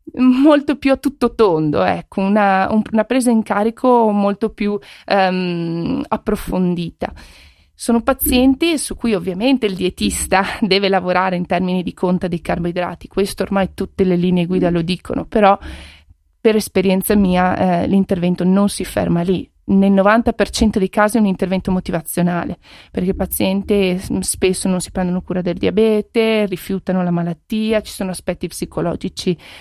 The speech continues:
non da poco, per cui mi avvalgo anche spesso della collaborazione dello psicologo, che secondo me dovrebbe essere una figura presente sempre <laughs> in tutte le diabetologie,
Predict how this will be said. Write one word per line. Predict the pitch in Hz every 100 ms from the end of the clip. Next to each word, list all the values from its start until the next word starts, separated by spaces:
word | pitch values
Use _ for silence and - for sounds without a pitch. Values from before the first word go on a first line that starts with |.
| -
non | - 175
da | 165
poco, | 160 208 214 220 240 226
per | 180 175
cui | - 190 185 - - -
mi | 190 202
avvalgo | 180 190 190 202 196
anche | 180 -
spesso | - - 185 185 - 185
della | 175 170 175
collaborazione | - 185 175 180 175 190 175
dello | 165
psicologo, | - - - - 180 180 190 202 247 247 _ _ _ - - 214
che |
secondo | 190 - 180
me | 190
dovrebbe | 185 185 175
essere | 175 196
una | 175
figura | 185 196 214 190
presente | - 214 202 208 202 180
sempre | - - - - 226 240 247 226 285
<laughs> | 294
in | 269 220
tutte | 233 233 202
le | 196
diabetologie, | 185 185 185 - 180 175 - 202 208 262